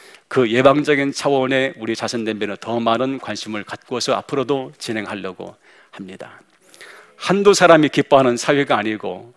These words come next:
모든 사람이 함께 기뻐하는 사회, 바로 그것이 우리 자선냄비가 지향하는 것이고, 바로 그것이 예수님께서 이 땅에 오실 때에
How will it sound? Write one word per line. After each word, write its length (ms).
모든 400
사람이 300
함께 320
기뻐하는 480
사회, 340
바로 220
그것이 320
우리 180
자선냄비가 720
지향하는 500
것이고, 560
바로 180
그것이 340
예수님께서 720
이 100
땅에 260
오실 300
때에 460